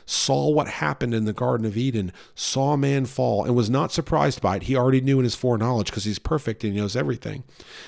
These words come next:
But God himself said, "I'll fix this. I'll send my only begotten son, Jesus, who will be obedient to me to do my will, to die on the cross, to shed that perfect blood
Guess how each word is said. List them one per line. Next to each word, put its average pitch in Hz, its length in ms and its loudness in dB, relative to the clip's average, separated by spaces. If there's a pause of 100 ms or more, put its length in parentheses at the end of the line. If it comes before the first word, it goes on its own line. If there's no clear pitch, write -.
But 113 160 0
God 117 260 0
himself 151 480 -2
said, - 180 -2 (120)
"I'll 139 280 0
fix - 440 -4
this. 95 320 -2 (240)
I'll 143 240 -2
send 123 280 -4
my 107 120 0
only 110 220 0
begotten 98 380 -4
son, 98 260 -2
Jesus, 95 420 -4 (280)
who 139 80 -2
will 131 60 0
be 113 140 -2
obedient 143 580 0
to 113 100 -2
me 104 180 0
to 101 140 -8
do 127 340 -2
my 147 220 -2
will, 104 360 -4 (220)
to 127 140 -6
die 101 340 -6
on 180 200 0
the 131 60 -2
cross, 98 380 -4
to 120 120 -4
shed 185 400 -2
that - 200 -6
perfect 113 380 -4
blood 95 340 -6